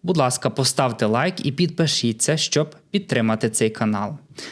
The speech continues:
Також мені було б, е, цікаво почути ваш досвід з помилкою континууму. Чи помічали ви, як вона впливає на ваші рішення щодо роботи,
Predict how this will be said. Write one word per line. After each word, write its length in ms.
Також 420
мені 260
було 320
б, 120
е, 440
цікаво 460
почути 580
ваш 640
досвід 880
з 340
помилкою 720
континууму. 840
Чи 240
помічали 720
ви, 220
як 380
вона 280
впливає 600
на 160
ваші 560
рішення 500
щодо 400
роботи, 600